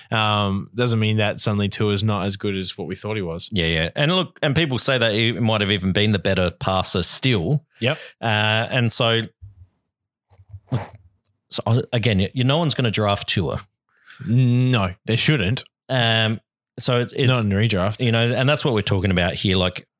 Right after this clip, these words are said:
Speaker 2: he might come in, play some games, and that will give us a bit of a look for twenty twenty-one whether he's draftable.
Speaker 1: Yeah.
Speaker 2: Um, but keep an eye out late in the season. If he does come in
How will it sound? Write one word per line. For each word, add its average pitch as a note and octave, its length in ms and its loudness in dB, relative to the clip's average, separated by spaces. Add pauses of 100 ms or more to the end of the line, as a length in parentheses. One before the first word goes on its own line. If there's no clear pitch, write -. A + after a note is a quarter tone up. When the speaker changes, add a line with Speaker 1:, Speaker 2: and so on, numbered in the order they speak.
(160)
Speaker 2:
he C3+ 80 2
might B2+ 260 0
come G#2+ 200 2
in, G2+ 240 2
play A#2+ 220 0
some G#2 200 0
games, G2 380 0
and G2+ 280 0
that G#2+ 220 0
will A2 300 -2
give G2+ 180 0
us G#2 100 2
a A2+ 40 0
bit G2+ 140 0
of F#2+ 80 -2
a G2 40 0
look G2 260 0
for - 140 -4
twenty G2 300 0
twenty-one G2 480 2
whether F2 240 0
he's E2+ 160 0
draftable. F2 560 -2 (140)
Speaker 1:
Yeah. F#2 200 0 (160)
Speaker 2:
Um, G2 480 2
but A2 260 -2 (100)
keep D#3 240 -2
an A#2 80 -2 (280)
eye G2+ 260 2
out F#2 60 0
late F2+ 160 0
in E2+ 60 -2
the E2 60 -2
season. G#2 220 0
If D#3 100 2
he C3 60 0
does G2 260 0
come G#2 200 0
in B2 260 0